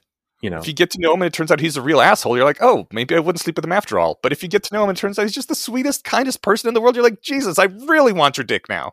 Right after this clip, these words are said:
Speaker 1: Right. Th-, I mean, there's just the priors on him being attractive are, you know, I, I, I've never met the guy, but it's just there, so.
Speaker 2: Yeah.
Speaker 1: All right, my, my next pick was, uh,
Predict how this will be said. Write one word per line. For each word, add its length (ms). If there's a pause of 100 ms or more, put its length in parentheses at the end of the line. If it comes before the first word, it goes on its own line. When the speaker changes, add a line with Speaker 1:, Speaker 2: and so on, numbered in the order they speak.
(160)
Speaker 1:
Right. 200
Th-, 220
I 120
mean, 140
there's 120
just 180
the 80
priors 280
on 80
him 120
being 160
attractive 680
are, 500
you 140
know, 240 (280)
I, 100
I, 380
I've 80
never 160
met 140
the 80
guy, 200
but 120
it's 140
just 240
there, 280
so. 380 (460)
Speaker 2:
Yeah. 260 (540)
Speaker 1:
All 80
right, 100
my, 180
my 480
next 200
pick 260
was, 180
uh, 280